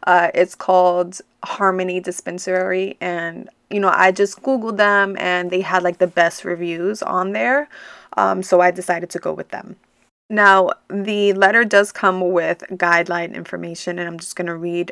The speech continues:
through them so that you understand. Again, this is for New Jersey. I'm pretty sure New Jersey,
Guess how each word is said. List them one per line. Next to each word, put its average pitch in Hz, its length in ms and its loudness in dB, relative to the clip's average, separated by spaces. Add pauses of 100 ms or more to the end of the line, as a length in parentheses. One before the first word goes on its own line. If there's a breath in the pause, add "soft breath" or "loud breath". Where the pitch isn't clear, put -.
(120)
through 175 340 -4
them 214 240 -2
so 196 160 -4
that 175 220 -4
you 180 180 -6
understand. 175 920 -2
Again, 190 580 0
this 185 220 -8
is 175 120 -12
for 165 180 -8
New 160 160 -14
Jersey. 196 680 0 (500 loud breath)
I'm 185 140 -2
pretty 214 240 2
sure 214 200 -2
New 185 160 -2
Jersey, 180 420 0